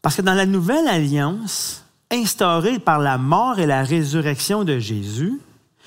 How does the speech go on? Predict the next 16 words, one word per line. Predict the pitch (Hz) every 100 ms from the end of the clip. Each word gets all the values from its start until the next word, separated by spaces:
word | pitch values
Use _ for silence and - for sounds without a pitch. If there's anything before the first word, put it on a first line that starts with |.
| -
eh | -
bien, | 156
nous | 196 202
sommes | - 302 285
le | 214
corps | 170 214 269 262
de | 214
Christ, | 196 277 233 -
hein, | 180 208
son | - 190 208
Église. | 190 285 240 117 - - _ _ _ -
Jésus, | 135 208 190 330 349 - - -
il | 165 196
est |
la | 190
tête, | 160 190 143 - -